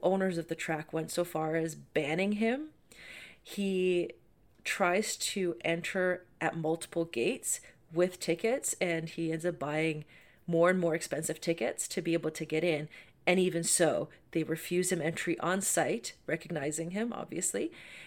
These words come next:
and banning him from every track racing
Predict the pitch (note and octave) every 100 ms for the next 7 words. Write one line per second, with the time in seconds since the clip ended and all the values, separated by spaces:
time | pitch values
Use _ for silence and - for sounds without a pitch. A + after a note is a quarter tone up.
0 | - - F3+ F3 E3+ E3+ - E3+ E3+ E3+
1 | E3 E3 E3 E3+ D#3+ - _ - E3+ E3+
2 | E3+ F3+ F3 F3 F3 - _ - - G3
3 | E3+ C3+ D#3+ - - E3 E3+ E3 D#3+ D#3
4 | D#3